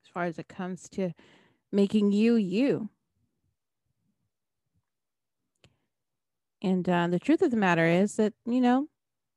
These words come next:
I can handle a lot of abuse. Is that something I should be proud of?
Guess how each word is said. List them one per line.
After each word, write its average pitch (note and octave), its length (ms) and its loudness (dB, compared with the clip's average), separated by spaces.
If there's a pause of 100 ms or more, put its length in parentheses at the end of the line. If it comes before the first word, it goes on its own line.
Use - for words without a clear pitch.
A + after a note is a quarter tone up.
(1500)
I G3+ 100 -4
can E4+ 180 -4
handle A3 300 2
a F#3 60 4
lot D#3 160 4
of D#3 140 -2
abuse. F3+ 580 -6 (2000)
Is - 80 -20
that E3+ 200 -2
something A3 360 -2
I A3 80 2
should A3+ 200 -4
be A3 120 2
proud G#3 320 2
of? G#3 160 2